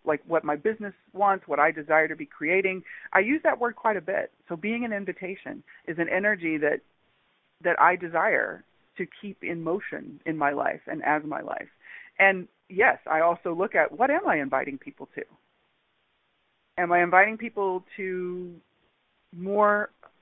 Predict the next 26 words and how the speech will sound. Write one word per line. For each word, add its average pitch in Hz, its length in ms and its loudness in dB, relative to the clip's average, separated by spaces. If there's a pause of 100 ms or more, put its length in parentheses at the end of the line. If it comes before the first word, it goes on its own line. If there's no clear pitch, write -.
(200)
of 208 140 4
who 233 140 -4
they 320 220 2
be? - 240 -12 (260)
That's 196 240 8
my 208 140 -4
desire 143 600 -4 (720)
as 180 240 6
I'm 185 280 4
on 165 220 2
this 160 120 -2 (120)
journey 156 380 -2
playing 165 560 0
with 160 140 -10
these 160 180 -10
adventures 151 520 -4 (100)
of 147 200 0 (480)
becoming 165 640 -2
and 165 160 -4 (160)
choosing 170 520 -2
and 160 220 -2
being 165 500 -6
more 170 380 -2
of 165 260 -2
who 180 220 -8
I 339 340 0